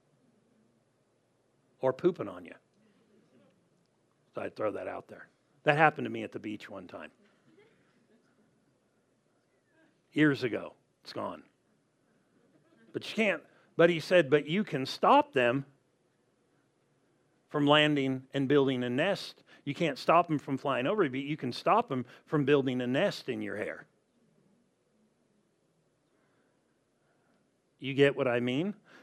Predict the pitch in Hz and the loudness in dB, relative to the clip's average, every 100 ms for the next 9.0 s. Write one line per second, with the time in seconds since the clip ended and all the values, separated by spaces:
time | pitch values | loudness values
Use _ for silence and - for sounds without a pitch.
0 | _ 147 165 151 135 - _ - 123 139 | _ 0 2 0 -2 -6 _ -14 -10 -8
1 | 170 254 214 - 233 220 208 170 156 175 | -2 0 0 2 4 4 4 2 4 4
2 | 180 160 147 - 151 131 151 175 123 123 | 4 2 -2 -2 -2 0 0 0 0 -2
3 | 202 - 135 - 165 180 180 123 - 127 | -2 -2 -6 0 4 4 4 -2 -4 -8
4 | 120 - 147 123 135 117 - 120 139 123 | -8 -2 -2 -2 -4 -4 -4 -2 0 -2
5 | 110 95 87 - 90 - _ _ _ _ | -8 -12 -14 -16 -16 -18 _ _ _ _
6 | _ _ _ _ _ - 147 202 247 190 | _ _ _ _ _ 2 4 6 6 4
7 | 180 185 180 160 185 202 190 135 147 - | 2 4 2 2 6 4 4 -2 -4 -2
8 | 160 120 165 156 151 202 180 135 180 | -4 0 2 4 4 2 2 0 -2